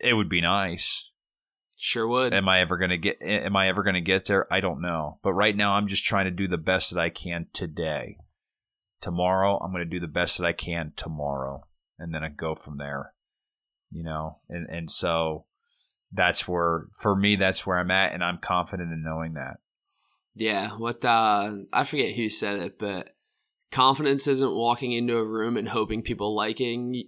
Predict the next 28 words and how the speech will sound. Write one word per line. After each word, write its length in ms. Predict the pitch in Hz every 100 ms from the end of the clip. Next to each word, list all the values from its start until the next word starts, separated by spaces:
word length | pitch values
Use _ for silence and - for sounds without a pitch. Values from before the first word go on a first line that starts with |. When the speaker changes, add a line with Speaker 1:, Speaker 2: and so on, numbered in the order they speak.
| _ -
Speaker 2:
hoping 400 | 131 127 131 123
that 140 | 120 -
people 240 | 127 117
like 240 | 113 117 139
you. 200 | 139 139 - - _
Confidence 580 | - 120 117 123 123 135
is 200 | 117 110
walking 380 | 117 113 123 120
into 200 | 120 117
a 80 | 113
room 220 | 113 117
and 160 | 113
knowing 300 | 113 110 113
that 100 | 113
you'll 180 | 110 113
be 160 | 110 110
okay 280 | 107 110 107
if 140 | 104
they 100 | 101
don't, 400 | 101 104 113 - _
right? 320 | 110 113 117
Something 200 | - -
like 140 | 120 120
that. 200 | 120 87
Speaker 1:
Yeah. 240 | 80 76 - _ _
Speaker 2:
So. 440 | - 107 101 101 92
Speaker 1:
Y-, 120 | 82 71 -
yeah. 220 | 82 76